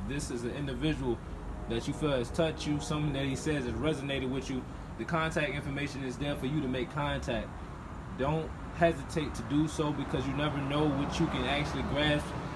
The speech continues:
or you never know what you can learn, what knowledge you can get from contacting this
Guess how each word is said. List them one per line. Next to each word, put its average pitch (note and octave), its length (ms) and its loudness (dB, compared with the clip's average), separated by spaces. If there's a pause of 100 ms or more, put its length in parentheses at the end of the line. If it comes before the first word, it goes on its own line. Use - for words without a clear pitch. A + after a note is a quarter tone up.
(120)
or C3 60 0
you D3 60 4
never D3 200 4
know D3 180 2
what D3 260 2
you - 60 -2
can B2 200 0
learn, C#3+ 300 2
what B2 120 2
knowledge C#3 380 4
you C3 60 -6
can A#2 200 -2
get C#3+ 300 0 (300)
from A#2 160 -2
contacting C#3 720 0
this B2 220 -4